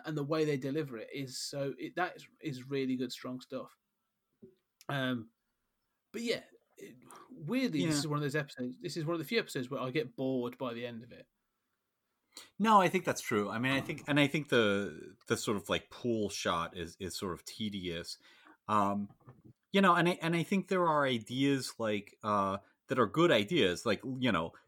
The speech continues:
Speaker 2: the sort of agreement that Lister and Rimmer have of sort of, uh, peddling the bike, um,
Speaker 1: Yeah.
Speaker 2: to power, <laughs> you know, things like a hairdryer or to fry an egg. Um,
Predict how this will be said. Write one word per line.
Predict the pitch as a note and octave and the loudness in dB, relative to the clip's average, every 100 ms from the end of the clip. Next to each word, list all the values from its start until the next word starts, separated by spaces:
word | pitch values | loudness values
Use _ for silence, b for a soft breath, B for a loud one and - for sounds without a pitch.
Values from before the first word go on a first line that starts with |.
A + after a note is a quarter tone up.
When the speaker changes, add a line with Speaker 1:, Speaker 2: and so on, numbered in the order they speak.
| b - | b 0
Speaker 2:
the | A2+ | 2
sort | - B2+ | 4 4
of | G#2 | 4
agreement | - G2 G#2+ B2 B2+ A2+ | 0 -2 4 6 6 2
that | B2 G2 | 0 0
Lister | G#2 G#2 A2+ | 0 2 0
and | G2+ G2+ G2 G#2 G#2+ G#2 | 0 0 -4 -8 -6 2
Rimmer | A2+ A2 G2+ | 4 4 2
have | A2 G#2 G#2 A2 | 4 6 6 6
of | A2 - | 0 -2
sort | A2 F#2 | -2 0
of, | F2 - - | -2 -4 -4
uh, | G2 E2+ - | -2 -2 4
peddling | D3 - C3+ | 6 6 4
the | G#2+ | 2
bike, | D#2+ F2+ F#2+ C3 - - b b b _ G#2+ | 2 2 2 0 -6 -18 b b b _ 4
um, | G#2 G2 G2 G#2 A2 | 6 6 4 0 -4
Speaker 1:
Yeah. | D3 | 0
Speaker 2:
to | A#2+ | 0
power, | - A2 G#2 A2 G#2+ G#2 A#2 | 4 6 6 8 8 8 6
<laughs> | |
you | C3 D#3+ | 4 8
know, | C#3+ | 8
things | B2 C#3 A#2 | 8 6 8
like | C3 A#2 | 8 8
a | |
hairdryer | A#2 A#2 A#2+ A#2 A2 G#2+ A2 G#2+ A2 A2+ | 10 10 8 6 6 8 8 8 6 4
or | |
to | G#2+ | 0
fry | - A2+ G#2+ | 2 6 6
an | G#2+ A2 | 6 4
egg. | A2 G#2+ A2 - B B B | 2 4 2 -2 B B B
Um, | A#2 A#2 A2+ A2+ | 6 8 8 4